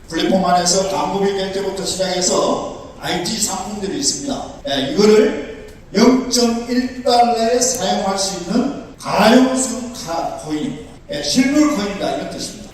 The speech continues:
거래소에 가격이 등락이 있든 말든 상관없이 저희 회사가 회원 백만 명 되면은 십오 분에 사용되는 코인입니다.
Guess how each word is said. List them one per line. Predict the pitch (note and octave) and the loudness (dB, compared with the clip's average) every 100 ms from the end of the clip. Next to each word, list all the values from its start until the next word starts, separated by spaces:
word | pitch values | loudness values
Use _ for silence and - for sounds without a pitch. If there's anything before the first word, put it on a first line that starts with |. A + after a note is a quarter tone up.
| - | 0
거래소에 | F#3 B3 B3 - A3+ A3+ B3+ - - - - - | 6 8 6 2 -2 0 0 -2 -4 -8 -12 -12
가격이 | - F3+ A#3+ A3+ G#3 G#3 | -6 -2 -2 -2 -4 -8
등락이 | A3 A#3 A#3 G3+ - - | -8 -8 -6 -8 -8 -8
있든 | C4 A#3 | -8 -6
말든 | - - A3+ A3+ - - | -6 -4 -4 -4 -6 -10
상관없이 | - G3 D4 - C#4 C#4 C#4 - C#4 - - - - - - | -10 -8 -4 -2 -2 -2 -4 -4 -14 -16 -20 -20 -20 -18 -8
저희 | F3+ F3+ | -2 -2
회사가 | F3 F#3 F#3 F#3 F#3 | 0 0 0 0 0
회원 | F#3+ F#3+ F#3+ - - - - - | -2 -4 -8 -12 -16 -14 -14 -6
백만 | E3 F#3 F#3+ | -4 -2 -2
명 | F#3+ F3+ | -4 -6
되면은 | E3+ G3 C#4+ D4+ - - | -4 2 2 2 -4 -6
십오 | - F#3+ F3+ F3+ | -6 -6 -4 -2
분에 | F3 E3 | -2 -2
사용되는 | F3 F3+ F#3 F#3 A3+ - | -2 -4 -2 0 0 -2
코인입니다. | D3+ C#4 A#2 | -6 -6 -6